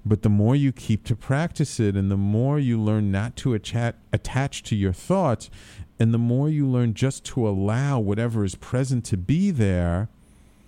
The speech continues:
then all of a sudden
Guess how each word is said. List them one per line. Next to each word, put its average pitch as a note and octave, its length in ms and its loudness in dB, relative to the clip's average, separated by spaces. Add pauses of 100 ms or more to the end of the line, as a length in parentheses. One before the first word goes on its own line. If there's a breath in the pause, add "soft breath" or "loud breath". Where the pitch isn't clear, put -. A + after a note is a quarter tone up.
(400 loud breath)
then D3 800 2 (240)
all C#3+ 240 0
of C#3 80 -2
a D3 60 0
sudden D3+ 640 -2